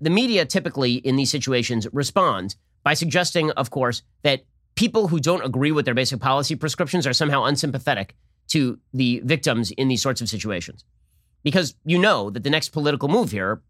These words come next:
forever and always, will be a federal call for gun control. Joe Biden has been looking for an excuse to push gun control for a little while here now. He's been talking about gun control consistently for the last ten, fifteen years.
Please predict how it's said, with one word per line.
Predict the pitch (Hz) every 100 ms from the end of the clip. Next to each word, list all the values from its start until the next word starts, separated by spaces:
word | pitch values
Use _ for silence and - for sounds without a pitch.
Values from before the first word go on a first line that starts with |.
| _ _ _ _ _
forever | 160 165 180
and | 180
always, | 151 180 135 110 117
will | 139 190
be | 156 165
a | 135
federal | - 165 156
call | 135 139
for | 131
gun | 123 110
control. | 110 101 76 69 _ _
Joe | 151
Biden | 151 151
has | 147
been | 143 147
looking | 165 143 92 - _ _ -
for | 147
an |
excuse | 143 - 160 147
to | 107
push | 143 131
gun | 135 127
control | 135 151 170
for | 165 117 85 - _
a |
little | 120 151
while | 127 117 120
here | 117
now. | 107 147 - _ _ _ _ -
He's | 110 143
been | 147
talking | 147 143
about | 135
gun | 139 139
control | 143 139
consistently | 131 139 226 - 95 82 123
for | 135
the | 107
last | 107 107 - _ _ _
ten, | 160 151
fifteen | 135 135 - 123
years. | 143 165 156